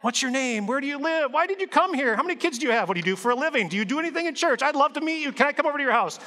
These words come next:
I'll buy you coffee." Ah! That was a little showy, sorry. But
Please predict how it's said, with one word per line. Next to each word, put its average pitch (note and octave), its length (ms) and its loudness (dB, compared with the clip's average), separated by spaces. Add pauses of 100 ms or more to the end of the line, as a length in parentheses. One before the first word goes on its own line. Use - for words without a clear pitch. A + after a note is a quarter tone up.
(200)
I'll A3+ 100 6
buy A3+ 160 2
you A#3 100 -2
coffee." G#3 440 2 (580)
Ah! A4 800 4 (2250)
That D#3 100 0
was D3 100 -4
a D3+ 40 -2
little C#3 180 -4
showy, A#2 360 -4
sorry. A#2 440 -2
But D3 140 -6